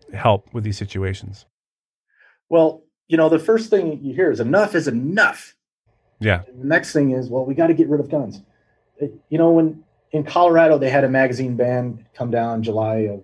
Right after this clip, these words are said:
Speaker 2: uh, twenty thirteen. And guess what? Crime didn't stop. At midnight,
Speaker 1: Mm.
Speaker 2: we're just sitting there on the street going, "Oh my gosh,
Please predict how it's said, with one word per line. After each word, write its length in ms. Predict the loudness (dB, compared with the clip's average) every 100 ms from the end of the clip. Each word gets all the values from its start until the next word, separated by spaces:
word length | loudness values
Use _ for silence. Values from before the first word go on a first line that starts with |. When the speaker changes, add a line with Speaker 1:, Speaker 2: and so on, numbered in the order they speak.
| -18
Speaker 2:
uh, 160 | -18 -18 -16
twenty 200 | -14 -8
thirteen. 460 | -10 -8 -12 -14 _ -8
And 160 | 0
guess 200 | 0 2
what? 300 | 0 0 -2 _ _ _ _
Crime 300 | 0 2 4
didn't 240 | 0 0
stop. 380 | -2 -2 -2 -6
At 180 | -10 0
midnight, 340 | 2 4 2
Speaker 1:
Mm. 120 | 0
Speaker 2:
we're 100 | 0
just 160 | 0 2
sitting 200 | 2 4
there 120 | 4
on 60 | 2
the 60 |
street 260 | -2 -2 -2
going, 260 | -2 -6 -6
"Oh 100 | -6
my 140 | -6
gosh, 460 | -6 -8 -8 -10